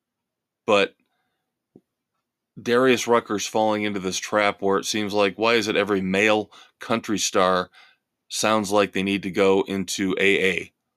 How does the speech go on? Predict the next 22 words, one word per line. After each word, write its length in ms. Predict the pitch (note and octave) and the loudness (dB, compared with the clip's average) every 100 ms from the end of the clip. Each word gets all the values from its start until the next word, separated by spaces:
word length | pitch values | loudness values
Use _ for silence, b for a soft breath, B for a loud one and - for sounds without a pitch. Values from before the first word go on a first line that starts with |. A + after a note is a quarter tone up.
| _ | _
for 120 | - | 0
alcohol 560 | G#2 G#2+ G2+ G2 G2 F#2+ | 2 2 0 0 2 2
rehab 520 | G2 F#2 F#2 F2 E2+ _ _ _ | 2 -2 -4 -10 -14 _ _ _
with 160 | F#2 G2+ | -6 -6
all 260 | - G#2+ G#2 | 2 2 4
the 80 | G2 | 2
mentions 560 | G2 G2+ - G2 F#2 | 0 -2 -4 -6 -4
of 140 | F#2 E2 | -6 -4
drinking 460 | F#2+ G2 F#2+ F2+ | -4 -2 -4 -10
that 120 | F2 | -8
they 120 | F#2 F2+ | -6 -6
do 260 | F2 F2 - | -6 -8 -4
each 220 | G#2 F#2 | -4 -2
and 80 | G2 | -2
every 220 | F#2 F2 | 0 0
song? 380 | - F#2 F2+ - _ _ _ _ _ _ _ _ _ _ _ _ _ _ _ _ _ _ _ _ _ _ _ _ | 0 0 -2 -10 _ _ _ _ _ _ _ _ _ _ _ _ _ _ _ _ _ _ _ _ _ _ _ _
And 100 | G#2 | -2
again, 360 | G#2+ A#2+ G#2+ G#2 | 2 4 2 0
talking 360 | G#2+ G#2 A2+ | 4 4 4
about 300 | G#2+ G#2+ G#2+ | 2 2 0
Tommy 380 | - A2 A2 A2 | 0 2 2 2
Lee 520 | A2 C3 A2+ G2+ G2+ | 0 2 0 -2 -8